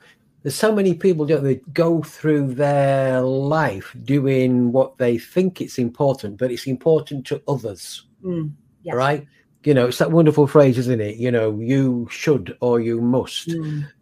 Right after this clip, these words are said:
Speaker 1: you know, or how many times do I hear people say that,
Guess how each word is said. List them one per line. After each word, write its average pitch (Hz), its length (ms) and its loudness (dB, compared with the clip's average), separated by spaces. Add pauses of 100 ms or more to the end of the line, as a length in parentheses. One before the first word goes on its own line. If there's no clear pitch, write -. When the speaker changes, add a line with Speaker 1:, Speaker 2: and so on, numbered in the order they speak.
(100)
Speaker 1:
you 120 160 -2
know, 110 260 0
or 131 220 2
how 208 100 4
many 185 220 2
times 175 400 0
do 147 140 -2
I 147 120 -4
hear 135 220 0
people 156 440 -2
say 110 440 -4 (340)
that, 127 380 0